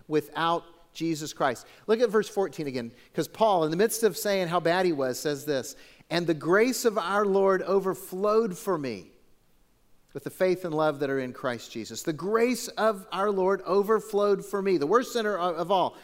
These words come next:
Grace overflowed for him. "The saying is trustworthy and deserving of full acceptance that Christ Jesus came into the world to save sinners."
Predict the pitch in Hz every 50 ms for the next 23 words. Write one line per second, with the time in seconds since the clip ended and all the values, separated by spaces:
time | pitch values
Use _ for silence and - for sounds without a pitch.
0 | - - - - _ _ _ _ 135 127 170 196 202 208 196 - 226 208 190 202
1 | - - 196 190 185 - - 147 135 107 - - - - - _ - 156 - -
2 | 233 233 240 240 233 226 208 - - - 226 220 220 - 233 220 208 214 208 190
3 | 196 180 208 214 208 214 202 196 202 - 208 202 208 202 - - 220 208 202 -
4 | 175 147 - - 165 151 - - - 196 185 190 190 - - - - 190 180 180
5 | 165 180 170 180 - - 185 175 170 170 165 160 170 156 147 151 147 147 147 143
6 | 139 135 - - - 135 131 131 131 127 127 127 120 - - _ _ _ _ _
7 | _ _ _ _ _ _ _ _ _ _ _ _ _ _ _ - - - - 147
8 | 131 104 85 73 - - - - - -